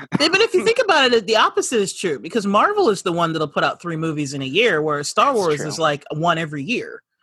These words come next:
Speaker 1: at
Speaker 2: That's
Speaker 1: most.
Speaker 2: true. That's true.
Speaker 1: The,
Speaker 2: But,
Speaker 1: I
Speaker 2: like,
Speaker 1: think
Speaker 2: in
Speaker 1: the
Speaker 2: the
Speaker 1: main
Speaker 2: news
Speaker 1: difference is the fact that Star Wars is, y-, there seldom is there such a perfect example of both exactly how to do it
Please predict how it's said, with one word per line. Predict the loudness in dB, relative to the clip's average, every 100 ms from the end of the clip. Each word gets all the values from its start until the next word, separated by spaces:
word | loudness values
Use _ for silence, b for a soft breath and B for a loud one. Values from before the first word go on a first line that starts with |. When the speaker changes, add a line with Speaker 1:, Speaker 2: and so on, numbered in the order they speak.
| _
Speaker 1:
at | -2 2
Speaker 2:
That's |
Speaker 1:
most. | 0 0 -8
Speaker 2:
true. | -10 -10 -12 -16 _
That's | -8 -8 -8
true. | -4 -4 -4 B B B
Speaker 1:
The, | 0
Speaker 2:
But, | 4
Speaker 1:
I | 2
Speaker 2:
like, | 4
Speaker 1:
think | 2
Speaker 2:
in |
Speaker 1:
the | 2
Speaker 2:
the | 4
Speaker 1:
main | 4 4
Speaker 2:
news | 2
Speaker 1:
difference | 0 -4 -8 -10 -14 -14 -18 _ -2
is | 0 -2 -4
the | -4
fact | -2 -4 -4
that | -6 -6
Star | -8 0 2 4 2
Wars | 2 2 2 0 -4 -8 B B B B -2
is, | -2 -2 -12 _
y-, | -4 2
there | 2 2 0
seldom | -6 -2 0 2 2
is | 0 0
there | -2
such | -2 -4 -4
a | -8
perfect | -2 -2 0 -6 -6
example | -4 -2 0 0 -2 0
of | -2 0
both | 0 0 -2
exactly | -10 -4 -4 -2 -2 0
how | 0
to | 0
do | 0
it | 2